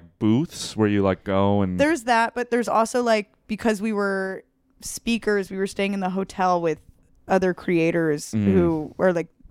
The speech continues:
Speaker 2: TikTok famous people. And because of the nature of the convention, you're not, like, organically meeting people. I th-, and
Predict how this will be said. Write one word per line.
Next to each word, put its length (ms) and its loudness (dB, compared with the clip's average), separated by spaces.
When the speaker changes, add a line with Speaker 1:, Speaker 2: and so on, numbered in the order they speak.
Speaker 2:
TikTok 320 -2
famous 240 -2
people. 420 0
And 560 0
because 280 2
of 60 -4
the 80 -2
nature 400 2
of 80 0
the 80 -4
convention, 880 0
you're 140 0
not, 180 6
like, 220 0
organically 760 0
meeting 400 0
people. 580 0
I 100 8
th-, 160 -2
and 260 -2